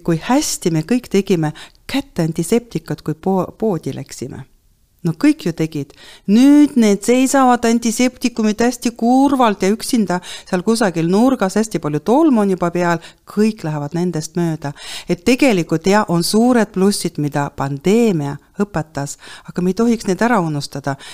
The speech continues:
sest meie viirushaigused, meie need, äh, sesoonsed viirushaigused on siiski iga aasta olemas. Kaks korda aastas nad on meil külas. Nii et tegelikult need ära ei kao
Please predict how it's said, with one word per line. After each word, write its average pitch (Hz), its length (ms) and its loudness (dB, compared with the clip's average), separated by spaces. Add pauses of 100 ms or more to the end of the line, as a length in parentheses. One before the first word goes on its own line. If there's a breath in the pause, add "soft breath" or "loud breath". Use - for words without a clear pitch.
(140 loud breath)
sest 185 320 -2
meie 226 480 4
viirushaigused, 202 1120 -2 (320 loud breath)
meie 214 320 2
need, 160 220 -2 (340 loud breath)
äh, 160 400 -2
sesoonsed 220 640 -2
viirushaigused 190 880 -2
on 165 60 -10
siiski 190 400 -6
iga 185 240 -4
aasta 185 200 -8
olemas. 165 380 -4
Kaks - 320 -8
korda 190 320 -2
aastas 175 320 -8
nad 160 160 -8
on 156 80 -6
meil 151 160 -8
külas. 156 400 -4 (480 loud breath)
Nii 180 80 2
et 180 80 -2
tegelikult 202 540 -2
need 165 180 -4
ära 165 240 -2
ei 139 80 -6
kao 143 380 -4